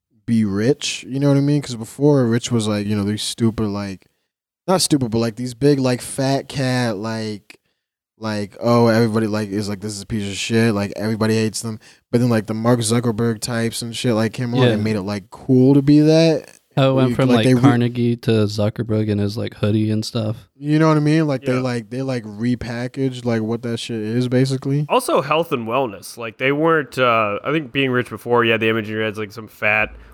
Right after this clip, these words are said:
Speaker 3: oil tycoon who's, like, smoking a cigar and drinking whiskey. Whereas they're probably like,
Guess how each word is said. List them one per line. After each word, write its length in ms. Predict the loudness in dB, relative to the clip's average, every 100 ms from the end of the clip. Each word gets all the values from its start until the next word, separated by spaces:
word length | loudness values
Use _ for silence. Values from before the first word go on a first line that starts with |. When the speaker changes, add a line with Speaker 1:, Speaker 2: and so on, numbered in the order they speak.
| -4
Speaker 3:
oil 240 | 0 0
tycoon 400 | 0 0 0 -2
who's, 100 | -2
like, 140 | -4 -8
smoking 300 | -4 -2 -2
a 40 |
cigar 380 | -8 -4 0 0
and 80 | 0
drinking 300 | -4 -6 -10
whiskey. 440 | -12 -6 -2 -2 -4 _ _ -2
Whereas 240 | 0 2
they're 200 | 2 2
probably 380 | 2 0 2 2
like, 340 | 0 0 -4